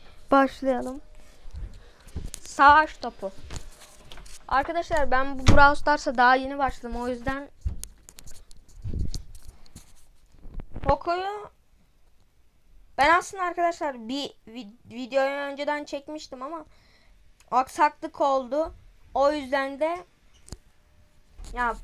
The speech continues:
Poco'yu çıkartmıştık. Aksaklık oldu. O yüzden de arkadaşlar yani o anı da size göstermek isterdim ama o olmadı. Çok öz-, üzgünüm.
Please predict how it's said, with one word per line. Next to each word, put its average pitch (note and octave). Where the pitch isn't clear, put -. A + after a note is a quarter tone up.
Poco'yu D4
çıkartmıştık. A#3+
Aksaklık C4
oldu. B3+
O C4+
yüzden B3+
de B3+
arkadaşlar B3+
yani A3
o -
anı C4+
da C4+
size B3
göstermek A#3+
isterdim C4+
ama C4
o B3+
olmadı. B3+
Çok A#3
öz-, G#3+
üzgünüm. A3